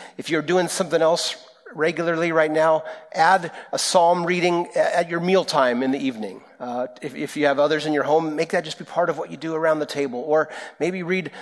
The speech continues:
the Psalms before you turn in for the night. But, but oh, to add the Psalms into your, your regular rhythm would be good. But you'll encounter some of these types, and they can be challenging.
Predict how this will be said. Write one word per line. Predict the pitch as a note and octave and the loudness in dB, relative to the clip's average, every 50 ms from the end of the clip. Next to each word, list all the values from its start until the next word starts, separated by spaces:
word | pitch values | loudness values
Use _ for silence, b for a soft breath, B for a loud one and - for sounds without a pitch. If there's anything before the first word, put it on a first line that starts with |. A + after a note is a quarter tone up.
| B B | B B
the | - | -8
Psalms | - - - D#3+ D3+ E3 E3+ D#3+ - - - | -6 -2 0 2 2 2 0 0 -4 -6 -8
before | E3 F3 D#3 - F#3 F3+ F3+ | -10 -14 -8 -4 -4 -2 -2
you | E3+ E3+ D#3+ D#3 B B B B B B | -2 -2 -4 -4 B B B B B B
turn | - - E3+ E3+ | -2 0 2 4
in | E3+ E3 D3+ | 4 2 2
for | C#3 - C#3+ | 0 -2 -2
the | B2+ C3+ | -2 0
night. | B2+ A2+ A#2 A2 - | 0 0 -2 -4 -6
But, | D3 - - | -8 -10 -8
but | B2+ - - - | -8 -10 -6 0
oh, | - F#2+ F#2 - - - A#3 - B B B B B B B B | 0 2 2 2 2 0 -2 -4 B B B B B B B B
to | - - C#3 - - | -10 -8 -6 -4 0
add | D#3 D#3+ D#3+ C#3+ | 2 2 2 0
the | D3+ | -2
Psalms | - - - E3 D#3 D3+ C#3+ C3+ C3 B2 - D#3 | -4 0 2 4 4 4 4 2 0 -4 -4 -4
into | D#3+ C#3 C3 - C#3+ | -4 -4 -4 -4 -6
your, | C3 B2+ C3 C3 C3 C3 C3 B2 - B B B B B B B B - - | -4 -4 0 0 2 2 0 0 -4 B B B B B B B B -16 -12
your | F#3+ B2 B2 B2 | -8 -6 -6 -6
regular | A#2+ A#2+ C3 C#3 D3 C#3+ C3 D3+ C#3+ C3+ C3 B2+ | -4 -2 -2 -2 -2 0 -2 -2 -2 -2 -2 0
rhythm | B2+ C#3+ C#3+ B2 C3 B2 | 0 -2 0 0 -2 -2
would | B2+ B2 B2 | -4 -4 -6
be | C3 A#2+ | -8 -8
good. | A#2+ - C#3 C3 B2+ B2+ | -2 0 0 0 2 0
But | C3+ - - | -2 -4 -2
you'll | D3 E3+ F#3 G3 | 0 0 2 2
encounter | G3 F3+ - - F#3+ F#3+ G#3+ F#3+ E3+ C3+ | 2 0 0 -2 -2 0 2 0 0 0
some | - - - D3+ | 0 -2 -2 -2
of | D3+ C#3 | -2 -2
these | C#3+ D3 D3+ D3+ D3 C3+ - - - B B B B B B B B B _ | -2 -4 -4 -4 -4 -6 -8 -8 -10 B B B B B B B B B _
types, | - F#3 G3 E3+ C3+ A#2+ - - | -2 0 2 2 0 -2 -4 -2
and | D3+ C#3+ D3+ F3 G3+ F#3+ - - - _ _ | 0 0 0 0 -2 -4 -8 -14 -20 _ _
they | - D3 | -6 -6
can | - G3 G3 | -4 -2 -2
be | B3 B3+ | -2 -2
challenging. | B3 - B3+ D4 D4+ E4+ E4 A#3+ D#3 C3 A2 G#2 | -2 0 0 2 2 2 0 0 -2 -2 -6 -6